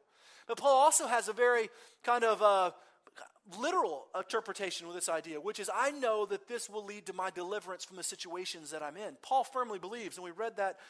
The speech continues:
as we move through, that he will spend time with the Philippians again. He's saying, "I believe that God will deliver me from this current circumstance that I'm in, all of these things that I've walked through,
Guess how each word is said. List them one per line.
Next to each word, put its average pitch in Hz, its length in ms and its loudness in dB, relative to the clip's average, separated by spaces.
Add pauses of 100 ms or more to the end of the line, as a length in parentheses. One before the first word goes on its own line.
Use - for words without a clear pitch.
(120)
as 196 120 -8
we 208 80 -6
move 190 200 -8
through, 233 200 -8
that 185 100 -4
he 233 120 -12
will 233 100 -10
spend 233 320 -6
time 214 200 -4
with 196 80 -14
the 170 60 -16
Philippians 220 480 -12
again. 220 220 -20 (460)
He's 254 140 -2
saying, 247 220 6
"I 254 120 8
believe 254 380 -2
that 214 140 -2
God 247 260 6
will 247 100 -10
deliver 220 400 0
me 247 140 -6
from 226 320 -4
this 208 180 -2
current 254 380 -2
circumstance 226 760 -4
that 208 140 -2
I'm 190 200 0
in, 220 240 -6
all 247 380 6
of 202 80 -4
these 214 180 -2
things 226 240 -8
that 190 100 -4
I've 185 160 -2
walked 247 340 -2
through, 139 320 -16